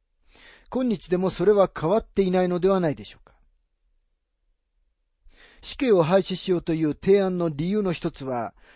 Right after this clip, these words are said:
金持ちはいつでもガス室や電気椅子から逃れられるからというものです。確かに金持ちはそのようにすることができますが、それでも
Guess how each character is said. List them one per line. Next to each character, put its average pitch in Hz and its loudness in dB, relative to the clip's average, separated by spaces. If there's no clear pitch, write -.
金 202 2
持 247 -2
ち - -8
は 185 4
い 226 0
つ 214 -14
で 190 2
も 135 -6
ガ 170 4
ス 247 -8
室 - -10
や 180 6
電 180 -2
気 233 -8
椅 196 -6
子 - -14
か 185 0
ら 190 6
逃 165 0
れ 233 4
ら 233 0
れ 226 6
る 170 0
か 139 -6
ら 104 -10
と 202 4
い 190 2
う 156 0
も 113 -6
の 87 -20
で - -20
す。 - -20
確 214 0
か 196 -2
に 175 -2
金 180 0
持 185 -2
ち - -8
は 175 2
そ 170 -6
の 240 -2
よ 269 -2
う 202 0
に 175 -2
す - -6
る 165 -4
こ 170 -8
と 220 -6
が 196 6
で 156 0
き 165 -10
ま 165 -2
す 127 -10
が、 117 -8
そ - -2
れ 262 0
で 254 0
も 143 -2